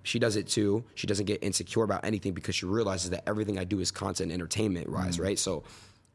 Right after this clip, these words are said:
Speaker 1: it's just, it's a lot different with Pammy. It's just, it's, I'm grounded. I'm very grounded right now,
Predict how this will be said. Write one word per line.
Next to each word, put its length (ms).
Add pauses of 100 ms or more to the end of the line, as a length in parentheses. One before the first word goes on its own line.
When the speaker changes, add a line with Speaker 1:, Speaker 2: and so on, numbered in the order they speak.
(140)
Speaker 1:
it's 100
just, 280
it's 120
a 60
lot 240
different 240
with 80
Pammy. 400 (520)
It's 180
just, 340
it's, 240
I'm 120
grounded. 540
I'm 80
very 160
grounded 300
right 120
now, 140